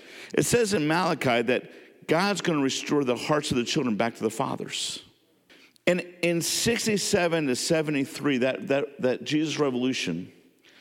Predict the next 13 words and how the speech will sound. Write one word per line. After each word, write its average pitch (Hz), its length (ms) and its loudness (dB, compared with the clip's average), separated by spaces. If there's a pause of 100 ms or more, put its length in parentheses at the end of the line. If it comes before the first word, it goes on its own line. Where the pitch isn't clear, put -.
(420)
I 156 120 4
believe, 170 400 0
was 156 260 0
not 170 260 0
for 147 220 -2
that 143 380 0
time. - 560 -6 (720)
And 131 100 2
as 139 220 2
great 165 380 2
as 139 160 -2 (220)
that 143 360 0
was, 135 1040 -2